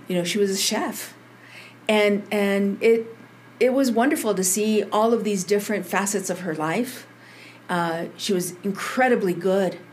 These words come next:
at a lot of them. But I also saw her learning new things. Even, you know, by that point, she was in her sixties. When I could, when I remember her, you know, um, she was already in her le-, in her late sixties,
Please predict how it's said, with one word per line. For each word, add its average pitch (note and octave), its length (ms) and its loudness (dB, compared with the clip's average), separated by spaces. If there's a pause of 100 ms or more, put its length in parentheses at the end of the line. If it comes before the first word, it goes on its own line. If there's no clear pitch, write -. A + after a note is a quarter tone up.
(260)
at E3+ 80 -2
a E3 80 -2
lot F3 240 2
of F3+ 140 0
them. E3 360 -4 (460)
But G3+ 100 4
I G3+ 60 4
also C#4 320 2
saw B3+ 260 0
her A#3+ 240 2
learning G#3+ 440 2
new A3 160 2
things. G3+ 460 -2 (200)
Even, B3+ 560 0
you A3+ 80 0
know, G3 100 0
by F#3+ 160 0
that B3+ 220 0
point, A#3 160 -2
she A3+ 100 -2
was G3+ 140 -2
in F#3 120 0
her F#3 120 -8
sixties. F3 580 -6 (220)
When G3 140 0
I G3 120 6
could, G3+ 360 -6
when G3 140 2
I A3 80 4
remember G#3+ 520 4
her, D#3 320 -2 (840)
you F#3+ 80 -4
know, D#3+ 320 -4
um, F3 640 -2
she - 180 -4
was G3 200 2
already F#3 320 0
in F3+ 80 -2
her F3+ 120 -2
le-, E3+ 180 -2
in F#3 140 -4
her F3+ 140 -2
late F3 200 -4
sixties, - 540 -6